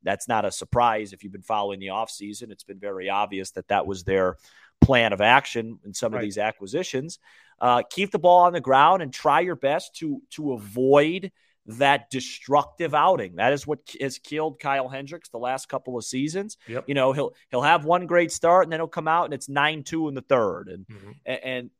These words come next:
Speaker 1: and, and I agree. It, it is nice. Kyle Hendricks was my favorite Cub,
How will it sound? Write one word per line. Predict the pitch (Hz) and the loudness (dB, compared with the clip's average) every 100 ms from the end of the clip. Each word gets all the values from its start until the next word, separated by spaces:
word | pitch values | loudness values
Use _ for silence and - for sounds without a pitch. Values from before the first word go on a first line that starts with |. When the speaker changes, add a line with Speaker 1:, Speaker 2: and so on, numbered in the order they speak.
| _ - | _ -10
Speaker 1:
and, | 135 127 | -10 -6
and | 139 | -2
I | 151 | 0
agree. | 180 147 131 92 95 - | 0 -4 -8 -8 -12 -8
It, | 139 156 | -4 -2
it | |
is | 175 143 | -4 -6
nice. | 143 143 147 139 - - _ _ _ _ | 0 2 2 -2 -10 -16 _ _ _ _
Kyle | - 180 180 | 6 8 6
Hendricks | 180 165 175 - | 2 -8 -12 -10
was | 143 131 | -10 -6
my | 143 139 | -6 -6
favorite | - 139 139 143 160 _ | -8 -6 -6 -6 -10 _
Cub, | - 139 156 175 | -2 0 0 -6